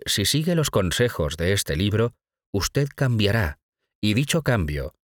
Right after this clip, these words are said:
le reportará una vida llena de felicidad y éxito en la cual podrá obtener todo lo que desee. Pero ahí no termina todo. Esto repercutirá en un mejor ambiente de paz y felicidad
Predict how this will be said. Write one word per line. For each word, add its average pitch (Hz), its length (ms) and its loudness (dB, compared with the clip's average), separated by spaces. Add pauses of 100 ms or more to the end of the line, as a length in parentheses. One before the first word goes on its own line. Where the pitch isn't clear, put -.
le 107 140 4
reportará 107 560 2
una 143 180 2
vida 139 280 2
llena 120 360 2
de 110 100 2
felicidad 92 680 0
y 82 200 2
éxito 101 500 0 (280)
en 80 160 0
la 80 120 2
cual 101 300 2
podrá 98 320 2
obtener 110 460 0
todo 110 460 0
lo 101 140 2
que 90 160 -2
desee. 76 460 -2 (720)
Pero 80 180 0
ahí 80 200 0
no 98 140 0
termina 78 400 -2
todo. 73 420 -6 (460)
Esto 120 420 0
repercutirá 98 800 0
en 104 120 2
un 123 140 2
mejor 123 320 2
ambiente 117 500 0
de 107 120 2
paz 117 380 0
y 107 60 -2
felicidad 95 640 -2